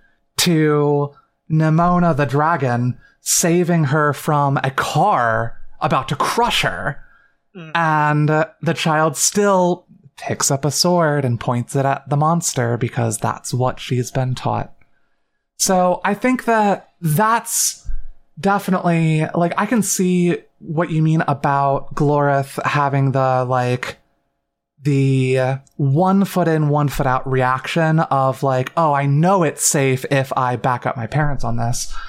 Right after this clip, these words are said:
Speaker 1: But I think a big part of it is a, uh, sort of visual metaphor for how, to this day, there's a lot of hate indoctrinated into children,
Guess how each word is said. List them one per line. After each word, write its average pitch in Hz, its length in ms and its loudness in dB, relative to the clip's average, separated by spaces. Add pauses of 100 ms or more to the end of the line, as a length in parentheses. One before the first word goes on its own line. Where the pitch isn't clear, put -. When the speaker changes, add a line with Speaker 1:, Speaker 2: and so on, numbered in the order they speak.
(540)
Speaker 1:
But 233 120 0
I 220 80 0
think 220 160 0
a 254 80 2
big 202 240 -2
part 170 260 0
of 208 80 0
it 143 240 0
is 156 880 0 (760)
a, 156 460 2
uh, 156 400 0 (720)
sort 175 240 0
of 165 120 0
visual 175 920 0
metaphor 165 560 0
for 165 720 0
how, 160 840 0 (220)
to 180 180 2
this 196 240 -2
day, 135 720 0 (400)
there's 151 240 0
a 160 60 0
lot 151 260 0
of 151 640 0 (180)
hate - 500 0
indoctrinated 143 1000 0
into 139 360 0
children, 135 640 -2